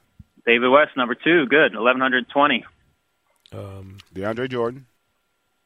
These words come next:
Speaker 1: DeAndre Jordan, number four. Five hundred seventy-four.
Speaker 2: J J Redick.
Speaker 1: J J Redick, number three. Six hundred and thirty-four. Got the
Speaker 2: Uh,
Speaker 1: top four.
Speaker 2: all
Speaker 1: Those
Speaker 2: right.
Speaker 1: are the easy ones, though.
Speaker 2: <laughs>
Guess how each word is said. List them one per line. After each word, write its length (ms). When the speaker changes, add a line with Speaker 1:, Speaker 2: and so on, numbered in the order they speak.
Speaker 1:
DeAndre 380
Jordan, 260
number 200
four. 360
Five 220
hundred 340
seventy-four. 640
Speaker 2:
J 120
J 140
Redick. 280
Speaker 1:
J 140
J 100
Redick, 280
number 220
three. 480
Six 140
hundred 260
and 80
thirty-four. 640
Got 200
the 80
Speaker 2:
Uh, 40
Speaker 1:
top 260
four. 420
Speaker 2:
all 100
Speaker 1:
Those 60
Speaker 2:
right. 120
Speaker 1:
are 40
the 60
easy 280
ones, 280
though. 160
Speaker 2:
<laughs> 320